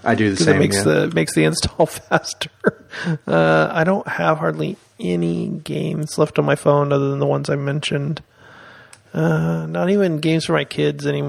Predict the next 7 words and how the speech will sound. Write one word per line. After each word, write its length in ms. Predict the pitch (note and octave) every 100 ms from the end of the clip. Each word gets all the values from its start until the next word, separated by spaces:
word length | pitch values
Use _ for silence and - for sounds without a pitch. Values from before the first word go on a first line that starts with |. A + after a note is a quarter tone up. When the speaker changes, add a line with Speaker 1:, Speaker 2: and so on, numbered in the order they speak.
| D3 - -
Speaker 2:
my 140 | D3+
kid 260 | C#3+ D3+ D3
anymore 380 | D3 D3 D3+ C#3
'cause, 300 | - D#3 C#3+ - -
uh, 220 | F#3+ - D3+
she 220 | - F3
doesn't 520 | D#3 C#3+ D#3 F3 -